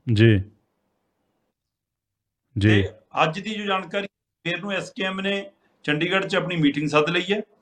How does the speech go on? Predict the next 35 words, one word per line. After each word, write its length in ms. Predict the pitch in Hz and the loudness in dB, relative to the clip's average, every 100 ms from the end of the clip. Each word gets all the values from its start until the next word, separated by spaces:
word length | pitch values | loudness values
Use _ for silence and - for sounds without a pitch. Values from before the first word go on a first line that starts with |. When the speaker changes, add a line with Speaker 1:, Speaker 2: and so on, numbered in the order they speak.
| _ _ _ _ _ _ _ _ _ _ _ - | _ _ _ _ _ _ _ _ _ _ _ 0
Speaker 1:
ਹੂੰ, 100 | 104 | 4
Speaker 2:
ਤੇ 100 | 101 | 4
Speaker 1:
ਹੂੰ। 160 | 123 - | 2 2
Speaker 2:
ਚੌਵੀ 560 | 190 170 185 190 226 226 - | 6 8 6 4 0 -2 -4
ਤਰੀਕ 460 | 190 190 196 202 | -4 -2 -4 2
ਵਾਲੀ 400 | 196 196 202 214 | 2 2 -4 -12
ਜਿਹੜੀ 360 | 196 190 196 208 | -8 -4 -4 -4
ਮਹਾਂ 380 | 175 135 151 202 | -2 2 4 4
ਪੰਚਾਇਤ 640 | 202 180 160 185 190 - | 0 -8 -2 2 2 2
ਸਮਰਾਲੇ 540 | 175 170 165 156 175 180 | -6 -10 -2 0 0 -2
'ਚ 120 | 165 | -12
ਹੋਣੀ 220 | 170 175 | -14 -14
ਸੀ, 160 | 170 185 | -16 -4
ਪਹਿਲਾਂ 600 | 175 170 185 165 - _ - | 0 2 2 0 -6 _ -6
ਮੁੱਲਾਂਪੁਰ 440 | 156 175 165 180 | 2 2 2 0
ਰੱਖੀ 240 | 160 - 175 | -4 -6 -10
ਸੀ, 140 | 160 | -8
ਫਿਰ 160 | 165 185 | -6 -4
ਉਹ 120 | 180 | -2
ਮੰਡੀ 360 | 165 160 175 175 | -2 -2 -2 -4
ਦੇ 360 | 175 175 160 - _ | -2 -4 -6 -14 _
ਸ਼ੈੱਡ 280 | - 156 170 | 2 2 2
ਕਰਕੇ, 500 | 170 156 151 175 170 | 0 0 0 -4 -4
ਫੜਾਂ 320 | 165 165 190 | -2 2 2
ਕਰਕੇ 420 | 190 165 - 170 | 0 -4 -6 -8
ਵੀ 140 | 170 180 | -6 -6
ਉੱਥੇ 240 | 165 165 | -4 -2
ਮੀਂਹ 220 | 160 170 | -2 -4
ਮੂੰਹ 140 | 190 190 | -4 -4
ਦੇ 80 | 175 | -4
ਵਿੱਚ 180 | 165 | -6
ਦਿੱਕਤ 360 | 165 147 170 165 | -8 -6 -4 0
ਆ 60 | 165 | 0
ਜਾਣੀ 220 | 165 170 | -2 -8
ਹੈ, 140 | 160 | -12